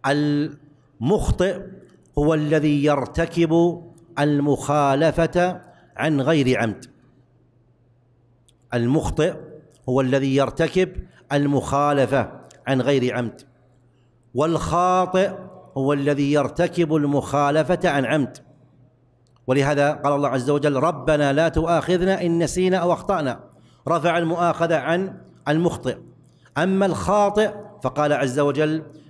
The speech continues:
"ناصية كاذبة"، ها، خاطئة. "إن فرعون وهامان وجنودهما كانوا خاطئين".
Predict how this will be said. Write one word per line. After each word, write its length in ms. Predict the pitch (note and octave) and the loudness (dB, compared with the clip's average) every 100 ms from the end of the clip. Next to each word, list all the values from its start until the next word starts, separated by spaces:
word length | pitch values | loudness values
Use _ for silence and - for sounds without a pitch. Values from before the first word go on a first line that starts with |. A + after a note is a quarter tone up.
| - | -4
"ناصية 1000 | C#3 D#3 D3 - D#3 D3+ C#3 C#3 A#2+ G2+ | 0 2 0 0 0 2 2 -2 -2 -2
كاذبة"، 880 | C#3+ D3+ D3+ D3 D#3+ E3+ F#3+ G3 G3 - - | 0 2 2 2 0 2 2 0 -4 -14 -8
ها، 160 | C#3 B2 - | -6 -6 -12
خاطئة. 1040 | - - D#3 D#3 D3+ D3 D3 C#3 B2 - - - - _ _ _ | -8 -2 2 2 2 0 -2 -2 -4 -6 -20 -20 -20 _ _ _
"إن 260 | C#3 D#3 D3+ | -2 0 2
فرعون 360 | C#3+ C#3 D3+ D3+ | 0 0 2 2
وهامان 440 | D3+ C#3 D#3 D3+ | 2 2 2 2
وجنودهما 760 | D3 C3+ D#3 D#3+ D#3 F3 F3 E3+ | 2 0 -2 0 0 0 0 -2
كانوا 580 | - D3+ E3 F3+ G3 F#3 - - | 0 2 2 2 0 -2 -14 -20
خاطئين". 960 | - B2+ D3+ D3+ D3 D3+ D#3 C#3+ G2+ | -8 -2 0 0 0 0 2 0 -4